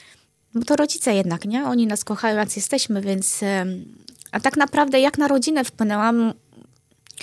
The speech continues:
ja myślę, że oni chyba do tej pory,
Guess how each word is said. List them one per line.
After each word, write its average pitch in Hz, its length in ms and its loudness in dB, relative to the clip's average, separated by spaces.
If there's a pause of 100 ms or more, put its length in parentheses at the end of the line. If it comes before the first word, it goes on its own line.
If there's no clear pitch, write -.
(720)
ja 254 120 6
myślę, 277 320 4
że 233 460 4 (300)
oni 254 200 4
chyba 247 220 2
do 240 100 -2
tej 240 160 2
pory, 254 400 4